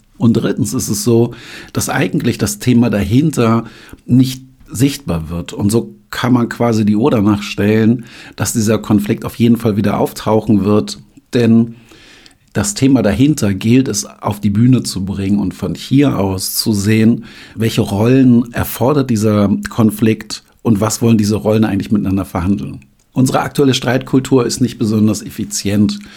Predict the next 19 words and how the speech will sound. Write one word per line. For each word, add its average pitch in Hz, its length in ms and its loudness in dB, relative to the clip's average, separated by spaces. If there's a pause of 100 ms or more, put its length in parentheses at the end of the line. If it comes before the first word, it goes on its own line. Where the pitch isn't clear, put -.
(580)
Ich - 160 -14
glaube, 107 380 0
zweitausendneun, 107 880 2
was 98 140 -2
schon 101 180 0
echt - 440 -8
gefühlt 95 360 -4
Lichtjahre 90 380 -2
her 110 260 2
ist, 104 160 -2
hat 101 140 -2
K - 160 -2
P - 180 0
M 113 200 4
G 113 200 4
einmal 107 500 2
die 104 520 2
Kosten 127 500 0
aufgeführt, 98 920 -2